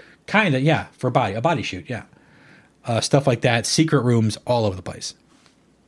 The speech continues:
So he's doing all this. At the same time, his wife, Myr-,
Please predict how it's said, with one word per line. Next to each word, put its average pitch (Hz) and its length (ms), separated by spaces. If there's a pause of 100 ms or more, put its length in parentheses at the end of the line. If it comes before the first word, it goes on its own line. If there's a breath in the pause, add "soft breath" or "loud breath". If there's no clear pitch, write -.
(920 loud breath)
So 151 200
he's 190 160
doing 202 240
all 151 120
this. 127 260
At 147 100
the 147 80
same 170 240
time, 165 240
his 143 140
wife, 127 400
Myr-, 139 640